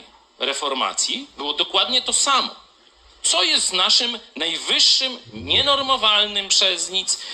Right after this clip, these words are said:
na którym już nie ma nic innego, źródłem autorytetu? I tamtejsi ludzie stwierdzili: "Chcemy trwać przy nauce apostolskiej, przy Słowie Bożym".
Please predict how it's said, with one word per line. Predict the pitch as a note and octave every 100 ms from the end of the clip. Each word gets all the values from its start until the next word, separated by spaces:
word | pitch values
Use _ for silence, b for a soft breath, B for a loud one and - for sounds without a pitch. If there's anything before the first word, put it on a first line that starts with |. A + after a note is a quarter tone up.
| B -
na | C3
którym | C3+ -
już | F#3 -
nie | G3 C4+
ma | D4+
nic | A3+ G#3 A3+ - - - -
innego, | F#3 F#3 G3+ F#3+ G3 - - _ - -
źródłem | - F3+ A3 G3+ G#3
autorytetu? | F#3+ F#3+ G3+ F#3+ G3+ C#3+ - - _ -
I | -
tamtejsi | - B2 B2+ - - - - - - - -
ludzie | A#2 A2+ B2
stwierdzili: | - C3 A2+ A2 A2 - - - -
"Chcemy | - - C3+ F#3+ G#2 -
trwać | - - A2+ G#2 - - -
przy | -
nauce | G#2+ A2+ C#3 - C#3+
apostolskiej, | - - - - C#3+ - - -
przy | - -
Słowie | - D#3 C#3 B2+ A#2 - -
Bożym". | D3 C#3 -